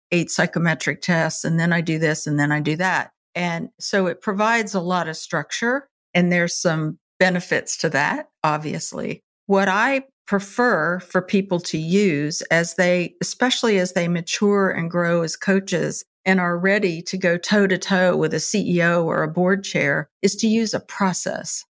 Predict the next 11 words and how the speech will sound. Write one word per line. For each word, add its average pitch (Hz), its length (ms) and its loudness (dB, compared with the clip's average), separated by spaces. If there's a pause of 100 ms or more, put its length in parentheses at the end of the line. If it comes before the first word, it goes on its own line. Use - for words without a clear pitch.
(120)
And 196 120 4
the 196 80 2
process 196 880 0 (120)
is 185 280 4
distinct 185 800 -2 (120)
because 190 640 2
it's 190 260 -2
agnostic 185 880 0
as 165 220 0
to - 140 -4
tool. - 560 -2